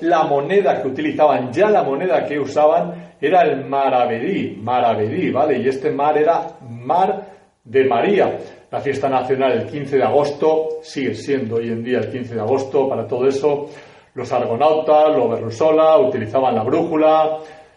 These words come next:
eh, bueno, toda la información de la Gole Aragón,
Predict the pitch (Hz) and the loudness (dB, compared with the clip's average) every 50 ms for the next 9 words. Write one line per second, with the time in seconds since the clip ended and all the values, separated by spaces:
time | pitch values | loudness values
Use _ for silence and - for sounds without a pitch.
0 | _ _ _ - 131 123 123 127 123 123 123 120 - - - - - 104 107 - | _ _ _ -4 -2 0 2 4 4 4 2 2 -2 -6 -10 -12 -14 -14 -16 -16
1 | - _ _ _ - 143 135 127 123 120 110 - 127 117 113 107 107 110 147 160 | -20 _ _ _ 0 0 0 2 0 -2 -4 -4 -4 -4 -4 -4 -4 -2 -2 0
2 | 160 151 135 123 113 110 120 135 151 147 143 131 120 110 110 120 156 196 214 226 | 0 0 0 0 0 0 2 4 4 4 4 4 2 2 2 2 4 4 4 4
3 | 226 214 208 | 4 2 0